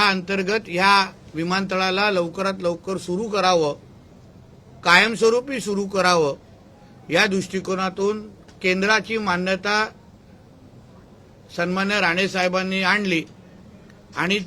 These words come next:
ते केंद्रीय मंत्रीनी संबंधित खात्याच्या आदरणीय मुख्यमंत्र्यांनी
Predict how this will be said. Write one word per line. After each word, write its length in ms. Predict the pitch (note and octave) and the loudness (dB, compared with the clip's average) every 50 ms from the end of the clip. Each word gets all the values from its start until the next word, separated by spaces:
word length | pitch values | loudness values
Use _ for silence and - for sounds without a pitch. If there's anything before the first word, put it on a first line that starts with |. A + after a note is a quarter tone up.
| - - - | -10 -2 2
ते 300 | G#3 A3 A#3 A#3+ A#3 A3+ G#3 - - - - - - - | 4 6 6 6 6 2 -4 -14 -20 -20 -20 -20 -14 -4
केंद्रीय 480 | F#3 F#3 F#3+ G3 G3+ G#3+ A3 A3+ A#3 A#3 A3 - - - - - - - - - - | -2 -2 0 2 4 4 4 4 4 0 -2 -6 -12 -18 -20 -20 -20 -20 -20 -14 -8
मंत्रीनी 580 | F3+ F3+ F#3 F#3 - A3 A#3 A#3 A3 G#3 G3+ | -4 -4 -4 -2 0 0 2 2 2 0 -2
संबंधित 540 | - F#3 F#3 F#3 F#3+ G3 G3 G3 G3+ G3 - | -2 -4 -4 -2 -2 -2 -2 -2 -4 -4 -4
खात्याच्या 520 | - E3 E3+ E3+ G3 G3 F#3+ F#3+ E3 D3+ C#3+ - - - - - - - - - - - - - - - - - | -6 -6 -4 -2 0 -2 0 0 -2 -4 -4 -6 -10 -20 -20 -20 -20 -20 -20 -20 -20 -20 -20 -20 -20 -20 -12 -4
आदरणीय 400 | - D#3 E3 F#3 G3+ G3+ A3 A3+ | -4 -2 0 0 -2 -2 -2 -4
मुख्यमंत्र्यांनी 880 | G#3+ G3+ G3 F#3+ - A3+ A#3 A#3 A#3 A3 G#3+ A3+ A#3 A#3 A#3 A#3 A#3+ | -4 -4 -6 -2 0 0 2 2 0 -2 0 0 0 0 -2 -2 -2